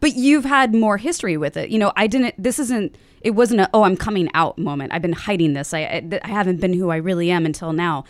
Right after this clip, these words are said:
There hasn't been any of that for me. It was just, I fell in love with a woman. And maybe it's, you know, I'm thirty-five years old and I fell in love with a woman after I've been through a lot in my life and I know who I am. So there wasn't this big,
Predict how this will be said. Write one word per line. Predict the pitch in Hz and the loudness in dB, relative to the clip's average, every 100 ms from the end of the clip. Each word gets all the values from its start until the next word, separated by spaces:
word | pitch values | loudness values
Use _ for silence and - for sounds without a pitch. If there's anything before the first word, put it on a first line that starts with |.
| - - | -14 -4
There | 202 | -2
hasn't | 220 180 | -2 0
been | 180 | 0
any | 165 156 | 0 -2
of | 147 | -2
that | 175 - | -2 -2
for | 165 | -2
me. | 151 147 - _ - | -2 -4 -8 _ -10
It | 175 | -4
was | 170 165 | -4 -4
just, | - 196 170 - - _ _ | -4 -2 -2 -4 -16 _ _
I | 165 151 160 | -4 -2 -4
fell | 156 151 | -4 -4
in | 156 | -4
love | 147 | -4
with | 151 | -8
a | 160 | -6
woman. | 226 147 139 151 _ _ _ _ - | -2 -2 -4 -8 _ _ _ _ -4
And | 196 202 | 0 2
maybe | 220 240 233 175 - - | 2 2 0 -4 -14 -8
it's, | 190 - - - | -8 -6 -12 -14
you | - 185 | -4 0
know, | 156 | 0
I'm | 165 | 0
thirty-five | 180 170 180 170 | -2 -2 -2 -4
years | 175 185 | -4 -2
old | 220 151 | 0 0
and | 147 | -2
I | 147 | -4
fell | 160 156 156 160 | -4 -2 -2 -4
in | 165 | -4
love | 156 151 | -4 -4
with | 160 | -6
a | 165 | -6
woman | 160 160 156 156 151 | -4 -2 -2 -2 -4
after | 151 - 160 | -8 -8 -8
I've | 156 | -6
been | 160 | -6
through | 156 160 | -6 -6
a | 151 | -6
lot | 151 - | -4 -4
in | |
my | 156 | -4
life | 147 151 147 | -4 -6 -4
and | 156 151 | -4 -2
I | |
know | 151 151 | -2 -4
who | 156 151 | -4 -6
I | 143 | -6
am. | 147 208 | -6 -6
So | 226 175 | -6 -6
there | 156 | -6
wasn't | 151 156 156 147 | -4 -4 -6 -8
this | 151 | -10
big, | - 170 156 151 | -8 -6 -6 -6